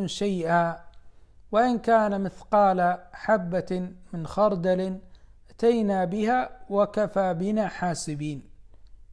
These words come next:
يوم القيامة بعد محاسبة الخلق وتطاير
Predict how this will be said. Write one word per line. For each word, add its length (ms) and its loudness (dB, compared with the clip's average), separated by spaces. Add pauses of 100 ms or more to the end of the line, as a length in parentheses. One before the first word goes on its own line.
يوم 340 6
القيامة 680 0 (680)
بعد 300 6
محاسبة 800 -2
الخلق 640 -2 (640)
وتطاير 920 2